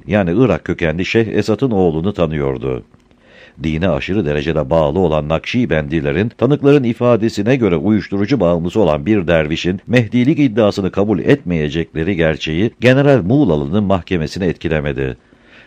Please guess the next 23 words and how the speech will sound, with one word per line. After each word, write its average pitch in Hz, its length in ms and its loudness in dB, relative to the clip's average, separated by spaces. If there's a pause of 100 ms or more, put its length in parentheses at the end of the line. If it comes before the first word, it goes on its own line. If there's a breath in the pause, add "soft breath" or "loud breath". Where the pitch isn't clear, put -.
(100)
Yaşlı 131 380 2
şeyh 135 200 0
tutuklu 110 440 -2
bulunduğu 87 360 0
süre 92 260 0
içinde 80 320 -2
ölürken 104 520 2 (100)
oğlu 104 340 4
da 71 260 0
diğer 95 240 0
yirmi 82 280 -2
yedi 90 200 0
kişiyle 82 380 -2
birlikte 80 440 -2
dört 123 180 4
Şubat 110 340 0
bin 98 160 -2
dokuz 104 180 -2
yüz 87 40 0
otuz 85 340 -4
birde 82 340 0
idam 76 460 -4
edildi. 65 480 -6